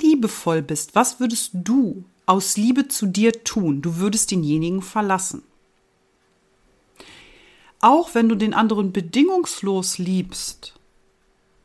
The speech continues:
verlässt du ihn. Denn auch wenn du ihn verlässt, heißt es nicht, dass du ihn nicht liebst. Und ich glaube, wenn man das verstanden hat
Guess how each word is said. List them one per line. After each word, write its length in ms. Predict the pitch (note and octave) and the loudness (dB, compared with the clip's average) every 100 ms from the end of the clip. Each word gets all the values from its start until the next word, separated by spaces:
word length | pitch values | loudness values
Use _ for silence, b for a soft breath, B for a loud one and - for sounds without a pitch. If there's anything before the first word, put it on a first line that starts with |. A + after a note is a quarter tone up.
| _ _ _ _ | _ _ _ _
verlässt 600 | - F3+ G3 C4+ - - | -4 0 2 2 0 -4
du 80 | |
ihn. 240 | - C#3+ C#3 - _ _ _ _ _ _ _ _ _ _ b b b b b b | -14 -12 -14 -18 _ _ _ _ _ _ _ _ _ _ b b b b b b
Denn 440 | E3+ G3 G3 F#3+ | 2 4 4 0
auch 240 | - A#3+ C#4 | 0 0 2
wenn 160 | A#3+ | 4
du 60 | A3+ | 4
ihn 140 | F3 | 2
verlässt, 760 | F3+ - D#3 A#3+ C4 - - - | -2 -4 2 4 4 2 -2 -2
heißt 340 | F#3 F#3 - | 0 0 -2
es 180 | D#3+ - | -4 -2
nicht, 360 | E3 E3+ - F#3 | 0 -2 -2 -6
dass 160 | - | -4
du 80 | - | -2
ihn 160 | A#3 A#3 | 2 2
nicht 220 | A#3 - | 2 0
liebst. 480 | D4 - - - - _ _ _ _ _ _ _ B B B B | -2 -2 -12 -16 -20 _ _ _ _ _ _ _ B B B B
Und 200 | - G#3 | -4 -2
ich 160 | G3+ - | -4 0
glaube, 440 | A3 C#4 D#4 G#3 | 6 6 6 2
wenn 100 | F#3+ | 0
man 300 | F#3+ G3 F#3 - | -2 -2 -4 2
das 380 | C#4 - - - | 2 2 -2 -4
verstanden 760 | - C4 - F#4+ A4 - C#3+ | -6 -4 2 2 2 -10 -12
hat 320 | C#3+ - - | -12 -16 -18